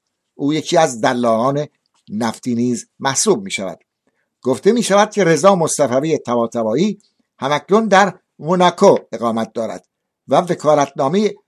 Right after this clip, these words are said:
ارائه شده را سفارت جمهوری اسلامی در دبی به غلامرضا سعادت تنظیم کرده است. بر اساس گزارش پایگاه خبری سهام نیوز، رضا مصطفی طباطبایی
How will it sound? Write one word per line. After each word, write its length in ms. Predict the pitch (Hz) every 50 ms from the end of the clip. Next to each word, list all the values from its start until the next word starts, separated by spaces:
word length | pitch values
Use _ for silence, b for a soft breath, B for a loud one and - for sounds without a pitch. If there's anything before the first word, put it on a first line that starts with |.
| _ _ -
ارائه 300 | 139 135 139 135 135 120
شده 320 | - - 123 123 156 180
را 240 | 180 170 160 - - _
سفارت 580 | - - - 160 156 151 147 147 175 214 202 165
جمهوری 340 | 139 117 127 135 135 131 120
اسلامی 240 | - 143 156 170 135
در 140 | 123 120 107 92 95 107
دبی 400 | 127 127 165 202 233 240 190 _ _ _ _ _
به 260 | - 123 165 208 214
غلامرضا 640 | 208 - 147 143 135 127 120 113 107 98 117 123 123
سعادت 640 | - - - 117 104 104 98 110 113 113 - _ _ _ _ _ _ _
تنظیم 400 | - 139 147 135 120 151 175 131
کرده 280 | 101 - 90 90 87 85
است. 260 | - - - - _ _ _ _ _ _ _ _ _ _ -
بر 160 | - 131 143
اساس 420 | 147 143 131 - 165 185 190 - 185 196 185 180 180 B B B B
گزارش 500 | - 143 131 147 139 - 196 202 180 -
پایگاه 540 | 156 135 - - 156 151 143 143 214 233 233
خبری 420 | - - 147 143 147 147 190 190
سهام 380 | - - - 147 117 123 127 123
نیوز، 360 | 120 127 170 214 226 220 - _ _ _ _ _ _ -
رضا 380 | 117 123 139 139 131 185 202 185
مصطفی 580 | 147 143 135 - - 139 127 131 156 175 160 131
طباطبایی 800 | - - 120 123 120 120 123 120 117 113 117 156 208 226 - -